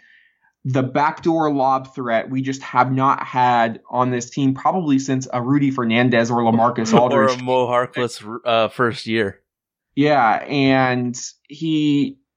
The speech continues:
Speaker 1: not only finishes the lob, but the one play that kinda stood out to me was we slipped the pick and roll, and I think it was, I can't remember who it was,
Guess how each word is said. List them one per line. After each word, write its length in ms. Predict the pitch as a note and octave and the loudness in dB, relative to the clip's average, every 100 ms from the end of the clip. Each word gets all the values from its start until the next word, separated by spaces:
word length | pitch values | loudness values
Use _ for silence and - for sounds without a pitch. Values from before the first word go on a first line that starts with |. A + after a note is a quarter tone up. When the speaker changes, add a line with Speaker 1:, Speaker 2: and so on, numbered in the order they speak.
| _ _ _ - | _ _ _ -2
Speaker 1:
not 320 | D#3+ F3 G3 | 2 2 2
only 400 | E3 E3 D#3+ C#3 | 0 0 -2 -4
finishes 400 | C3+ D#3+ E3 C#3+ | -4 -6 -4 -4
the 80 | C3+ | -2
lob, 480 | B2 A#2+ D3 E3+ | 2 2 2 0
but 320 | C#3 C3+ C#3 C3+ | -2 -2 -4 -6
the 80 | |
one 320 | C3+ C3+ E3 F#3+ | -4 0 0 -2
play 380 | - D#3+ D#3 | -2 0 0
that 260 | D3 B2+ - | 2 2 2
kinda 180 | C#3+ B2+ | -2 -4
stood 320 | - - D3 | -6 -2 0
out 200 | C#3 - | 2 0
to 100 | C#3 | -4
me 320 | A#2+ A#2 A#2 _ _ - - | -4 -4 -6 _ _ -20 -6
was 540 | C#3+ C#3+ C3+ C3+ C3+ - | 0 2 4 2 -2 -10
we 300 | C3+ C3+ C3+ | -4 0 0
slipped 420 | C3+ - F3 G3+ | -2 -2 0 0
the 60 | - | -2
pick 200 | D#3 E3+ | -4 -4
and 140 | D3 | -2
roll, 400 | C#3+ C#3+ A2+ C3 - | 0 2 0 -2 -4
and 100 | C3+ | -4
I 60 | |
think 260 | C3 E3 D#3 | -4 -6 -4
it 100 | C3 | 0
was, 460 | C#3 C3 B2+ - _ _ _ - _ _ _ _ _ _ _ _ _ _ _ _ | 2 2 0 -6 _ _ _ -20 _ _ _ _ _ _ _ _ _ _ _ _
I 120 | D3 | -2
can't 180 | D#3 A3 | 0 0
remember 220 | F3+ G3 | 0 0
who 240 | C#3+ F#3 F#3 | 0 0 0
it 40 | |
was, 380 | C#3 D3 C#3 C3+ | 2 2 0 -2